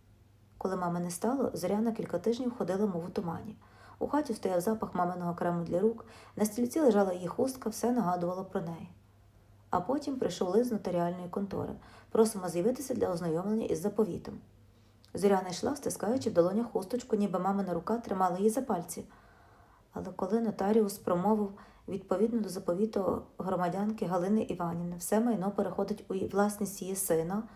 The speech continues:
Станіслава Сергійовича", у неї потемніло в очах. "Вибачте", прошепотіла вона, "то, мабуть, якась помилка. Я все життя жила з нею".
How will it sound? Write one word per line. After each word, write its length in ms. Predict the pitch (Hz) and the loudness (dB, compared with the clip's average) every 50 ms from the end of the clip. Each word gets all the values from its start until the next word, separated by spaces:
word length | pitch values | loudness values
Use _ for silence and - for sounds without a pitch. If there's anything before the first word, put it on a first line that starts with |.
| - - - _ _ | -20 -20 -20 _ _
Станіслава 640 | - - - 202 196 196 196 - 214 208 202 214 214 | -2 2 2 2 2 2 2 4 4 6 6 6 4
Сергійовича", 720 | 208 - 208 208 220 220 220 220 220 226 226 - 262 262 262 - - - - _ _ _ _ _ _ | 2 2 4 6 8 8 8 8 6 2 0 -4 -4 -4 -6 -10 -14 -20 -20 _ _ _ _ _ _
у 100 | - 196 | -6 -6
неї 240 | 180 190 180 180 190 180 | -4 -4 -6 -6 -8 -8
потемніло 460 | - 220 - 214 208 185 185 180 180 175 | -8 -4 -4 -4 -4 -4 -6 -6 -4 -4
в 40 | |
очах. 360 | 196 214 214 - 170 160 - - - _ _ _ _ _ _ _ - - _ _ _ - | -4 -4 -4 -6 -10 -10 -12 -16 -20 _ _ _ _ _ _ _ -20 -20 _ _ _ 0
"Вибачте", 480 | - 220 240 247 220 220 - - - | 4 4 4 4 2 -2 -4 -6 -8
прошепотіла 680 | - - - 202 - - 208 - 175 - - 185 185 190 | -6 -6 -6 -6 -6 -8 -8 -10 -6 -6 -6 -4 -4 -6
вона, 260 | 185 190 185 185 180 180 - - - - - _ | -6 -6 -8 -8 -12 -14 -16 -20 -20 -20 -20 _
"то, 100 | - 202 | -2 2
мабуть, 280 | 202 208 202 196 196 - | 4 4 4 4 0 -2
якась 260 | 214 - 208 202 - | 0 -2 -2 -4 -2
помилка. 520 | - - 226 254 247 226 196 - - 190 180 - - - _ _ _ _ | -2 0 0 2 2 0 0 -2 -6 -8 -8 -10 -16 -20 _ _ _ _
Я 200 | - 170 214 247 | -2 0 0 0
все 220 | 277 - - - 214 | 0 -4 -2 -2 -2
життя 320 | 190 196 196 - 202 190 | -2 -2 -4 -4 -4 -4
жила 260 | 175 190 196 185 202 | -2 -2 -2 -2 -2
з 80 | 202 - | 0 2
нею". 260 | 214 196 175 175 175 | 2 2 2 0 -4